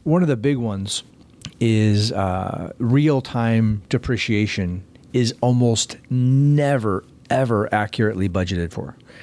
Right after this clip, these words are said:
So if you, if, for example, if, if you buy a rental house, the government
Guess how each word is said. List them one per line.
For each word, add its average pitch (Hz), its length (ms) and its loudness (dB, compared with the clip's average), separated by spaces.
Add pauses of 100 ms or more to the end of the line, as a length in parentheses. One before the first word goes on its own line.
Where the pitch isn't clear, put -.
(400)
So 113 440 2 (760)
if 135 160 0
you, 190 260 2
if, 127 260 -2
for - 140 0
example, 117 320 2
if, 95 140 -4
if 131 160 -2
you 165 80 4
buy 131 240 0
a 110 120 2
rental 107 460 0
house, 90 540 -4 (220)
the 131 100 2
government 131 500 2